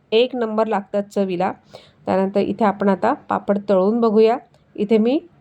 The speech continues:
मध्यम तेल गरम करून घेतलेलं आहे आणि त्यानंतर एक पापड आपण इथे टाकून बघितलेला आहे. तुम्ही बघू शकता की पापड हा जो आहे हा जवळपास तिप्पट चौपट फुलतो. अतिशय छोटे छोटे होतात हे पापडं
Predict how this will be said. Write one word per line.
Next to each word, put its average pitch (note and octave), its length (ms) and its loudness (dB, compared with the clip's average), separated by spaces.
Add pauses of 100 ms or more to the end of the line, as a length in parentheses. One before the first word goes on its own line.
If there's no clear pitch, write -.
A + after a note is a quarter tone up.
मध्यम G#3 400 2 (320)
तेल A3+ 180 4
गरम A#3+ 320 2 (260)
करून A3+ 220 0
घेतलेलं A3 360 0
आहे G#3+ 200 0 (440)
आणि F#3 240 0
त्यानंतर G3+ 500 2 (100)
एक - 220 -4
पापड G3+ 320 0
आपण G#3 240 0
इथे G#3 160 -4
टाकून G3+ 400 -2
बघितलेला G3 440 0
आहे. G3 100 2
तुम्ही G3 240 -2
बघू F#3+ 200 -6
शकता G3+ 360 -4
की A3+ 300 2 (540)
पापड A3 360 2
हा A#3+ 180 2
जो A3 120 0
आहे G#3 240 2 (520)
हा G#3 120 4
जवळपास G#3+ 460 2 (100)
तिप्पट C4 360 -2 (100)
चौपट B3+ 380 2 (320)
फुलतो. G#3 260 -4 (120)
अतिशय C4+ 380 0 (100)
छोटे C4+ 180 4
छोटे C#4 260 2
होतात B3 340 0
हे B3+ 60 2
पापडं A3 420 -2